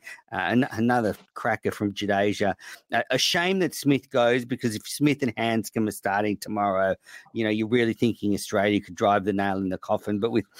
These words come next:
Handscomb and Green there, um, by drinks, you know, Australia could be all out.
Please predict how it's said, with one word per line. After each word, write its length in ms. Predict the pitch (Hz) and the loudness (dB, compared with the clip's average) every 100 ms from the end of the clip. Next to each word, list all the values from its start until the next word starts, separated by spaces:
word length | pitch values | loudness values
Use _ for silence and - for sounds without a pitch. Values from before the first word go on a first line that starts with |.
| - - | -14 -6
Handscomb 480 | 143 139 123 - 127 | -2 -2 0 2 2
and 100 | 110 | 2
Green 360 | 113 110 113 104 | 2 4 4 2
there, 280 | 95 87 - - _ - | 2 0 -6 -14 _ -4
um, 240 | 95 92 - | -4 -2 0
by 160 | 120 | 0
drinks, 500 | 107 117 117 101 - - | 0 -2 -2 -2 -4 -2
you 160 | 110 95 | 0 2
know, 80 | |
Australia 320 | 92 - 101 98 | 0 0 0 2
could 160 | - | 0
be 140 | 101 98 | 0 2
all 180 | 87 | 2
out. 220 | 92 92 | 2 2